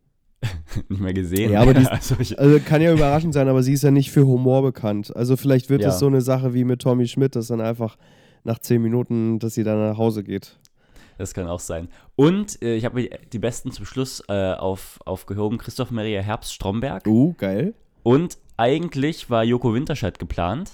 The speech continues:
Speaker 1: der ist aber nicht dabei und seine, ähm, Vertretung ist Olaf Schubert.
Speaker 2: Oh, auch
Speaker 1: Auf,
Speaker 2: gut.
Speaker 1: auf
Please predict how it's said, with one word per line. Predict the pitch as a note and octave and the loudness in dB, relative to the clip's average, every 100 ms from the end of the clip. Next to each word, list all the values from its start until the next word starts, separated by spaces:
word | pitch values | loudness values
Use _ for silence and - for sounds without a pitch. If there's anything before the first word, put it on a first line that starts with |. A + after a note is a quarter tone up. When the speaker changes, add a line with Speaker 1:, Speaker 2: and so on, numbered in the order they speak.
| - | -8
Speaker 1:
der | G2 | -4
ist | A2 | -4
aber | G2+ A2 | -2 -2
nicht | A#2+ - | -2 -4
dabei | A#2+ E2+ E2+ B2+ F#3 | -6 -4 -4 -6 -10
und | - G2 | -8 -8
seine, | - F#2 G2 F#2+ G2 G#2+ _ _ - | -4 -2 -2 -4 -6 -8 _ _ -4
ähm, | G2+ F#2+ F#2+ | -2 -2 -4
Vertretung | - G2 - B2+ C3+ | -6 -8 -6 -6 -4
ist | G2+ - | -6 -4
Olaf | A2+ C#3 A2+ | -4 -4 -6
Schubert. | - C3 E2+ - - - _ _ _ - _ - _ | -6 -6 -8 -12 -16 -20 _ _ _ -20 _ -20 _
Speaker 2:
Oh, | - A#2 B2+ G2+ | 0 2 2 0
auch | G2 G2 | -2 -4
Speaker 1:
Auf, | F2 | -4
Speaker 2:
gut. | F2+ | -4
Speaker 1:
auf | F#2 | -4